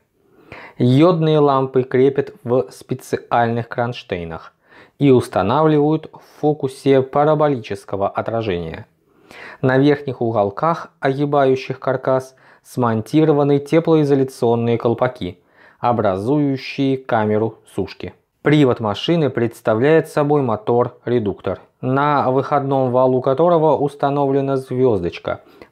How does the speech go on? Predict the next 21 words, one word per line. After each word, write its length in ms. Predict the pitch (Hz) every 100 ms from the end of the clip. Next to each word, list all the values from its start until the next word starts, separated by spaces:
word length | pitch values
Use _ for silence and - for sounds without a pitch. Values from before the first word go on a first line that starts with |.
| _
приводной 640 | 135 135 127 123 120 110
цепи 560 | - 104 - 147 160 - _
с 80 | -
шагом 540 | - - 139 135 139
пятнадцать 760 | 139 113 110 113 - 131 - -
восемьсот 560 | 110 - 107 - 98
семьдесят 500 | - 92 92 - -
пять, 280 | - 78 - _ _ - - - -
передающей 880 | - 123 117 127 131 123 110 - 110
вращение 800 | 101 101 92 - - 151 151 147
на 160 | 127 113
звездочку 680 | 95 98 123 127 123 - 143
приводного 840 | 143 123 131 139 127 104 85 80 _ -
вала. 300 | 80 73 - _ _ _ - - - -
Натяжение 580 | 127 139 143 139 135
этой 240 | 143 131 120
цепи 340 | - 120 160
осуществляется 1200 | 165 156 143 - 123 - 120 131 139 139 135 -
натяжной 540 | 131 131 139 135 131 110
звездочкой, 760 | 104 113 156 131 - - 80 - - - - _
ось 380 | 151 170 170